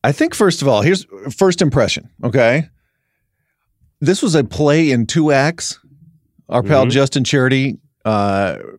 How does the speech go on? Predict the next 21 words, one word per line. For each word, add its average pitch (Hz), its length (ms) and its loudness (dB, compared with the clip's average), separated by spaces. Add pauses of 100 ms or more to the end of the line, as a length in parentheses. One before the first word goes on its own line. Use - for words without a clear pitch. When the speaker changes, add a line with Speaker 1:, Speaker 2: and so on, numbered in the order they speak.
Speaker 1:
correctly 123 420 -2
said 113 220 -2
earlier 110 260 0
this 107 220 -2
week 113 160 -2
that 107 140 -4
the 104 140 -4
Senate 113 300 -2
Judiciary 113 560 -2
Committee 110 300 -2
is 101 100 -2
a 98 80 -6
theater. 113 460 -2 (1080)
Act 170 280 0
one 139 580 2 (640)
was 123 920 0 (840)
somber, 131 680 -2 (1400)
I 107 140 -2
think 113 240 -4 (120)
mostly 117 520 -2
respectful. 143 840 -4